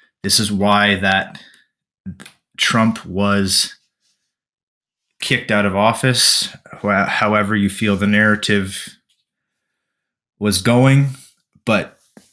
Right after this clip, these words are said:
Joe Biden, or Let's Go Brandon, uh, is not,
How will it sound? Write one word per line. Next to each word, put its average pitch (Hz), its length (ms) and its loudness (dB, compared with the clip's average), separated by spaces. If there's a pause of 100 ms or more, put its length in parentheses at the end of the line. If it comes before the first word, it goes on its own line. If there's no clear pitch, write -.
(120)
Joe 120 300 2
Biden, 120 640 2
or 101 360 2
Let's 117 240 0
Go 113 220 0
Brandon, 117 760 2 (840)
uh, 98 480 2
is 107 240 0
not, 113 500 2